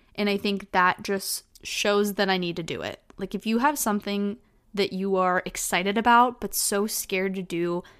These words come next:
because you're afraid you'll fail or you'll mess up, you gotta do it. And I'm giving myself a little pep talk here because one of two things will happen.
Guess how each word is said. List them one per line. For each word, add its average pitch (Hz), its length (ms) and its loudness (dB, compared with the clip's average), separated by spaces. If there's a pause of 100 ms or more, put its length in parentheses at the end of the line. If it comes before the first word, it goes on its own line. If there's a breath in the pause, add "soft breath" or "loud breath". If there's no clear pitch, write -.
(100)
because 190 400 -6
you're 175 120 -2
afraid 175 540 -6
you'll - 200 -8
fail 254 720 2
or 196 80 -2
you'll 185 180 0
mess 180 280 -2
up, 226 340 2 (440)
you 202 160 -2
gotta 196 280 6
do 175 200 -2
it. - 180 -10 (300)
And 190 120 -6
I'm 180 120 -2
giving 202 220 2
myself 214 520 4
a 190 80 2
little 202 240 2
pep 202 240 -2
talk - 260 -6
here 160 200 -4
because 180 480 -2 (300)
one 214 300 2
of 262 120 2
two 233 180 0
things 214 320 0
will 202 100 -2
happen. 214 460 2